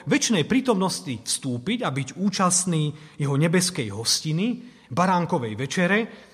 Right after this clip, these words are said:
je treba myslieť, pokiaľ ešte žijeme tu na zemi, aby sme sa na túto chvíľu naozaj pripravili. Nie náhodou sa hovorí v biblickom texte o bielých rúchach. A biela farba, ako sme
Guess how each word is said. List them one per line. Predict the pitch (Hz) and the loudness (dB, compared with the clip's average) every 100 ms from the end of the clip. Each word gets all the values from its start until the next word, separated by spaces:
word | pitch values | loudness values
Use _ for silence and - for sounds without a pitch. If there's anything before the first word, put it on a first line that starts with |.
| - _ _ _ | -20 _ _ _
je | - 247 | 2 2
treba | 320 311 | 4 6
myslieť, | 175 202 247 247 240 - | 6 6 4 4 2 2
pokiaľ | 311 320 285 220 | 2 4 6 6
ešte | 220 - 156 | 2 0 -2
žijeme | 127 202 262 165 | 0 2 2 0
tu | - 247 | 2 2
na | 170 | 2
zemi, | 113 139 143 208 214 - - _ _ - | 0 0 0 0 -2 -10 -20 _ _ -2
aby | 190 233 262 | 2 4 4
sme | 226 247 | 4 4
sa | 240 | 4
na | 180 143 | 2 2
túto | 269 254 | 2 2
chvíľu | 185 165 196 214 208 190 139 | 2 2 2 4 4 0 0
naozaj | 160 254 247 220 226 208 208 180 - | 4 6 4 2 2 2 0 -4 -4
pripravili. | 175 147 147 131 110 104 - - _ _ _ _ _ _ _ _ _ - | -4 -2 -2 -2 -4 -10 -16 -20 _ _ _ _ _ _ _ _ _ 4
Nie | 226 339 | 6 6
náhodou | 170 196 214 269 269 | 6 4 4 4 4
sa | - 139 117 | 2 0 0
hovorí | 180 240 226 127 | 0 2 0 0
v | 156 | 0
biblickom | 220 254 - 147 123 | 0 0 -2 -4 -2
texte | 202 - 214 | -4 -2 -2
o | 143 131 | -2 -2
bielých | 160 214 226 170 | 0 0 0 2
rúchach. | 214 185 104 - - - _ _ _ _ _ _ - | 0 0 -6 -12 -16 -20 _ _ _ _ _ _ -6
A | 139 | -2
biela | 123 254 214 | 4 6 6
farba, | - 131 139 160 220 240 | 4 0 2 6 6 4
ako | 160 196 | 2 2
sme | 196 | 2